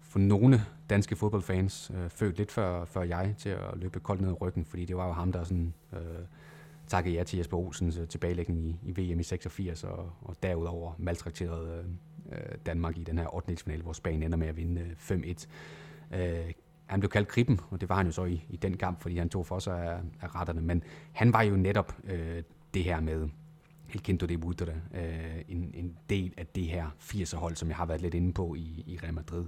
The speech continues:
Altså sådan, hvor der var, øh, et, et stort hold, man vandt uefa-cuppen to gange. Man fik en masse spanske mesterskaber, man var virkelig, øh, dominerende, men man fik ikke det her, øh, Champions League eller Europa-cuppen for mesterhold trofæ,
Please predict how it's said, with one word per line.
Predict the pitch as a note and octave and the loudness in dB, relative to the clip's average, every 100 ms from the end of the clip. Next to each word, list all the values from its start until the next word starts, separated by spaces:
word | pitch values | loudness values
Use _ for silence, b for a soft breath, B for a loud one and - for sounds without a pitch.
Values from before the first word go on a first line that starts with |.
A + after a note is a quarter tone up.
| F2 | -6
Altså | E2+ | -8
sådan, | E2 F2 | -2 0
hvor | D#2+ | 0
der | D#2+ | -2
var, | D#2+ F2 F2 B B B B B - - | 2 4 2 B B B B B -10 -2
øh, | F#2 E2+ D#2 D#2 D#2+ D#2+ | 2 2 0 -4 -8 -10
et, | F2 - | -12 -10
et | F2+ | -10
stort | - C3+ C#3 | -4 0 2
hold, | F#2+ B2 | 4 4
man | F#2 | 4
vandt | G2+ | 2
uefa-cuppen | G2 G#2 G#2+ G2 F#2 | 0 -2 -4 -2 0
to | F2 B2 | -2 -2
gange. | G2+ F#2 F#2+ | -2 -2 0
Man | F2+ | -2
fik | G2+ | -2
en | G2 | 0
masse | F2+ F#2+ F#2 | 0 -2 -6
spanske | - F2+ F2+ - | -4 0 2 2
mesterskaber, | F2+ F2+ - - F2+ E2+ | 0 0 -2 -4 -4 -2
man | E2 E2+ | -2 -4
var | |
virkelig, | E2+ E2 G#2 - E2+ E2+ | -6 0 0 0 -4 -4
øh, | F2+ D#2+ - | -6 -6 -2
dominerende, | E2+ F#2 F2+ | 2 2 2
men | D#2+ | 2
man | E2+ E2+ | 0 0
fik | A#2+ A#2 | 0 2
ikke | A2+ | 2
det | A#2 G#2 | 2 2
her, | G2 F#2 D#2+ - | 2 2 -2 -8
øh, | D#2+ | -10
Champions | - F#2 E2 E2 - | -4 -2 -2 -4 -6
League | F#2+ - | -8 -6
eller | E2+ | -8
Europa-cuppen | E2 F2+ F#2 E2 E2+ | -4 -4 -4 -4 -2
for | F2 | -2
mesterhold | F#2 - E2+ E2 | -2 -4 -6 -6
trofæ, | - - - | -8 -10 -6